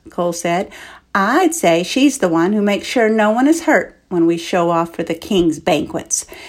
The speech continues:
If it were up to him, I don't think he'd cry over losing a few of us for his own entertainment." "Aina's different," Morik said, almost with reverence. "You'll see."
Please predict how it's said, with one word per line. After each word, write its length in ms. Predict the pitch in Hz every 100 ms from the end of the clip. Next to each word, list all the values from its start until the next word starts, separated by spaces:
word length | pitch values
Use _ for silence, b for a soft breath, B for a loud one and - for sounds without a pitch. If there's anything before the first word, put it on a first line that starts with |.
| B B
If 200 | 196 196
it 120 | 175
were 120 | 190
up 160 | 175 175
to 100 | 180
him, 480 | 180 226 233 262 311 B B B
I 560 | - 165 165 190 208 214
don't 320 | 214 214 214 214
think 240 | 233 226
he'd 240 | 240 226
cry 580 | - - 262 165 160 196
over 240 | 190 196 208
losing 380 | 214 220 247
a 140 | 247 -
few 160 | 311 247
of 140 | 185
us 300 | 175 214 -
for 240 | - 226 240
his 180 | 240 -
own 360 | 269 262 254 254
entertainment." 960 | 247 254 269 294 330 277 196 160 - - _ _ _ - _ _ _ _ _ -
"Aina's 360 | 190 262 196 -
different," 580 | 165 170 202 170 - -
Morik 320 | 160 160 -
said, 320 | - 165 165
almost 400 | - 165 156 156
with 200 | 160 160
reverence. 480 | 160 156 170 175 -
"You'll 340 | 160 160 160 262
see." 540 | - 190 151 190